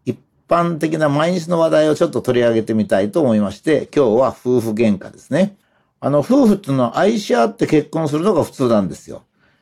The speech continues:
昔の方が親が決めた相手なんかで、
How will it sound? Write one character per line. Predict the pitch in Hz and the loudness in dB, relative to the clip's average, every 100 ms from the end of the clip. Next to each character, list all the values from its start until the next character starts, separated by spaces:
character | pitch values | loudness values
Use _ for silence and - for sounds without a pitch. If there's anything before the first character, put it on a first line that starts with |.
| _ | _
昔 | 123 165 220 233 240 220 220 | -6 -4 -2 0 0 -2 -2
の | 220 202 | 0 0
方 | 202 190 156 | 2 0 0
が | 175 151 | 2 2
親 | 160 180 | 2 2
が | 156 - | 0 -2
決 | 131 | -4
め | 131 123 | -4 -4
た | - 156 113 - _ _ - | 0 0 0 -4 _ _ -4
相 | 120 139 | -2 0
手 | 165 | 0
な | 135 110 | 0 0
ん | |
か | 101 | 0
で、 | 95 98 87 | -2 -2 -4